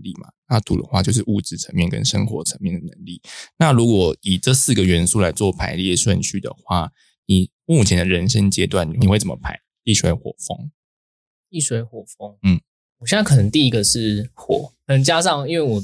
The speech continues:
Speaker 2: 太阳在双鱼，然后上升在牧羊。
Speaker 1: 是。是。
Speaker 2: 对。
Speaker 1: 你很容易冲动吗？
Speaker 2: 就是因为我自己太阳、火星、土星都有合在一起，不做的时候懒到一个炸，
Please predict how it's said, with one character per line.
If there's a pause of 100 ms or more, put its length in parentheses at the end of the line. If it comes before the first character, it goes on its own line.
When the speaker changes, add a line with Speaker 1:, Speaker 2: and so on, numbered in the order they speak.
Speaker 2:
太
阳
在
双
鱼，
然
后
上
升
在
牧
羊。 (160)
Speaker 1:
是。
是。 (240)
Speaker 2:
对。 (280)
Speaker 1:
你
很
容
易
冲
动
吗？ (420)
Speaker 2:
就
是
因
为
我
自
己
太
阳、
火
星、
土
星
都
有
合
在
一
起， (200)
不
做
的
时
候 (280)
懒
到
一
个
炸，